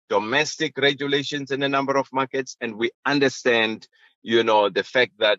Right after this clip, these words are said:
when is the best time for us to enter a particular tech sector. I'm just giving you this as an example of an area that we have been tracking for some time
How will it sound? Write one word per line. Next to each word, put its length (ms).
when 320
is 180
the 80
best 340
time 320
for 220
us 320
to 100
enter 480
a 80
particular 580
tech 280
sector. 340
I'm 140
just 260
giving 300
you 240
this 380
as 160
an 140
example 720
of 120
an 220
area 340
that 220
we 120
have 120
been 160
tracking 360
for 120
some 200
time 580